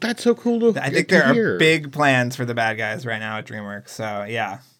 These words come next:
Speaker 1: That film worldwide grossed a quarter of a billion dollars, which they brought in The Bad Guys with its amazing animated look, by the way, for just sixty million. So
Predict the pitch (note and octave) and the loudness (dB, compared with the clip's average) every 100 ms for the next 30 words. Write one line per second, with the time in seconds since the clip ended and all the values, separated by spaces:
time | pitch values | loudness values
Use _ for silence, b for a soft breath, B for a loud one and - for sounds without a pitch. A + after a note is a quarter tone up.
0 | _ C#3+ B2+ D#3+ - E3+ D3+ B2+ G3+ A3+ | _ -4 0 0 2 0 2 6 6 6
1 | F#3 B3+ G#3+ G2 B2 B2 A#2 B2 B2 - | 0 0 0 -2 -8 -4 4 6 4 0
2 | B2+ - C#3 D#3 D3 C3 C3 C#3 E3 G2 | -2 2 2 2 -2 0 0 2 0 -2
3 | G2+ G2 C3 D#3+ A#2 A2+ A2+ - - - | -2 -2 -2 -4 0 0 -2 -10 -14 -14
4 | _ _ _ D3 C3 A2 C3 E3 G3+ - | _ _ _ 4 4 2 2 2 0 -6
5 | - D#3 F3 F3 G2+ G2+ A2+ B B2 - | -2 2 4 4 0 -4 -8 B -8 -2
6 | A#2+ - C3+ B2 A2+ B2 C3+ G#3+ G#3+ F#3 | 0 2 2 2 0 2 2 2 4 4
7 | D3+ C#3+ G3 A3 E3 C#3 C3+ C3+ C3+ B2+ | 4 2 4 4 2 2 2 2 6 6
8 | G#2 A2+ A#2+ - F2+ D#2+ D#2+ F2+ B B | 6 4 0 0 -6 -6 -10 -14 B B
9 | B B - - B2 C3+ C3 - D3+ - | B B -4 0 2 2 0 0 0 2
10 | D3 B2 B2 D#3+ G#2+ D#2+ A#2 - A2+ A2 | 0 0 0 -2 -4 -8 -6 2 4 4
11 | A2 A2 A2 A#2 | 0 0 0 -2